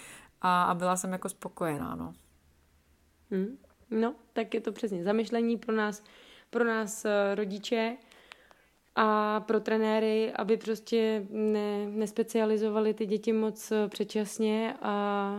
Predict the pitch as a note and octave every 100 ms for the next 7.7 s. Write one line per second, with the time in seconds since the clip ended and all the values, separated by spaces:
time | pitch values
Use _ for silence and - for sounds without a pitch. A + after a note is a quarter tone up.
0 | G#3 - G3 G3 G3 - G#3 G#3 G#3 F#3+
1 | - G#3+ G#3+ G#3+ G#3+ G#3 G#3+ - A3+ A3+
2 | A#3 C4+ G3+ G3+ G3 F#3+ F#3+ F#3+ F#3+ F3+
3 | G3 F3+ G3 - - G3+ G3 - G#3+ G#3+
4 | D#3+ - - F3 E3+ E3+ D#3+ D#3 - _
5 | _ _ _ _ _ _ _ _ B3 G#3+
6 | G3 F#3+ F#3+ G3 - F#3+ F#3+ F#3 F#3 -
7 | F3 E3 D#3+ E3 D#3+ -